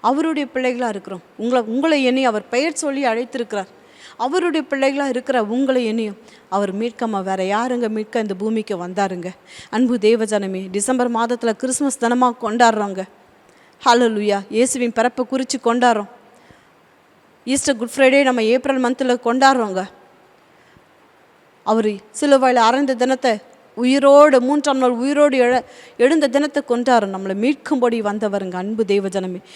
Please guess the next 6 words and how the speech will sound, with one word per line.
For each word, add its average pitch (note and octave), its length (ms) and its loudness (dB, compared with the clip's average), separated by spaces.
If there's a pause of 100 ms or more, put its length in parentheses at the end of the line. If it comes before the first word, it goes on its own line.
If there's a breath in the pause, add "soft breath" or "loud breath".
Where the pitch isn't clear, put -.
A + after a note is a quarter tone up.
(200 loud breath)
இன்றைக்கு A3 420 -4
பொல்லாத A#3 560 0
வல்லமைகளிலிருந்து A3 680 0
உங்களை F#3+ 240 -2
மீட்கிற A#3 520 -4
கரம் A3 680 -2